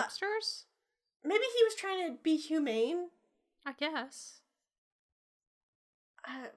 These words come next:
Speaker 2: yeah, I, yeah, at, at least in that scene, like, he just, he's just enjoying his job. He just wants to do, do, do a good job. Um, and there is, like, that short bit at the end where he comes back, and that's where it kind of feels like, okay, maybe Louis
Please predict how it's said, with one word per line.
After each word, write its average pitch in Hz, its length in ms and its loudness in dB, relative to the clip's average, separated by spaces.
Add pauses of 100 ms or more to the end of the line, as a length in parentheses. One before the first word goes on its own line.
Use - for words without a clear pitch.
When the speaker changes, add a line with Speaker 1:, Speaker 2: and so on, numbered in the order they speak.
Speaker 2:
yeah, 214 380 -2
I, 240 240 4 (1400)
yeah, 339 340 12
at, 277 120 6
at 359 140 12
least 453 300 6
in 403 60 4
that 381 200 8
scene, 294 260 4
like, 220 180 4
he 277 120 -6
just, 269 160 -4
he's 294 180 -4
just 359 220 -6
enjoying 392 320 2
his 381 120 0
job. 440 240 6
He 311 60 4
just 320 120 -2
wants 359 180 0
to 311 100 -2
do, 302 160 -2
do, 247 280 -4
do 254 260 -4
a 247 40 -4
good 233 200 -2
job. 226 460 6
Um, 220 340 10 (540)
and 262 160 4
there 277 160 10
is, 381 120 4
like, 381 160 6
that 262 220 10
short 269 420 8
bit 262 120 4
at 247 180 8
the 233 160 0
end 247 240 6
where 202 100 0
he 214 100 -6
comes 214 280 -2
back, 214 500 2
and 214 200 4
that's 285 320 12
where 294 140 8
it 240 80 6
kind 240 180 2
of 214 100 -4
feels 214 240 0
like, 185 200 -2
okay, 214 220 -4
maybe 254 380 4
Louis 240 540 -2